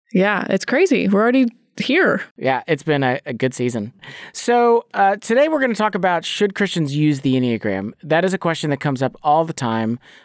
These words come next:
Speaker 2: and understandably so. We're called to, to weigh truth. We're called to discernment. We're called to biblical faithfulness.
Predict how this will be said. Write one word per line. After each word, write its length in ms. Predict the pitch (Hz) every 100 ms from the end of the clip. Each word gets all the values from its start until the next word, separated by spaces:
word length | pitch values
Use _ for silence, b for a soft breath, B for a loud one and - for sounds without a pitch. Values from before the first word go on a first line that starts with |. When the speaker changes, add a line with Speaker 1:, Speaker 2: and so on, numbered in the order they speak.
| B
Speaker 2:
and 220 | 143 147
understandably 640 | 170 170 151 160 147 139
so. 300 | 131 151 104
We're 260 | 151 143 127
called 420 | - 143 135 123
to, 640 | - 127 123 120 120 120 - -
to 160 | 123
weigh 320 | 107 110 110 117
truth. 500 | - 120 156 180 175
We're 160 | 131
called 240 | - 120 -
to 80 |
discernment. 800 | 107 107 - 107 113 156 180 -
We're 100 | 123
called 380 | - 123 113 110
to 240 | - 127
biblical 400 | 110 117 107 -
faithfulness. 800 | 101 - 127 - 165 165 190 -